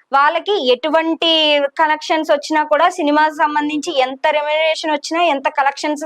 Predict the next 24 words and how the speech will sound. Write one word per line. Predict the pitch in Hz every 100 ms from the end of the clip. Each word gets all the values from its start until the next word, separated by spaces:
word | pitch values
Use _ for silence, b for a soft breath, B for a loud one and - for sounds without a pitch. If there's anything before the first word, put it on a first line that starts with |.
| 302
సం-, | 285 285 277
సంపాదించినా | 277 277 294 294 302 302 302
కూడా | 359 453 B B B
అది | 285 349 330
only | 320 311 311 392 277
ఆ | 302
ప్రొడ్యూసర్లకి | 285 269 262 285 294 294 294 285 359 339
వాళ్ళకి | 277 294 302 285
మాత్రమే | 277 285 349 302
వెళ్తాయి. | 254 480 196 - b b b -
థియేటర్స్ | 339 349 349 339 359
వాళ్ళకి | 349 339 320
ఎలా | 330 330
ఇస్తున్నారు? | - 320 320 302 311 294 262
రెంట్ | 269 302 359 339
పరంగా, | 302 277 254 214 - _ _ _ _ - 294
మెయింటెనెన్స్ | 330 320 339 330 -
పరంగా | 330 311 311 302
మాత్రమే | 277 277 294 302
ఇస్తున్నారు. | 262 247 214 202 - _ 285
సపోజ్ | 262 320 339 311
ఒక | 285 262
థియేటర్ | 247 269 330 320
ఉందనుకో, | 277 285 262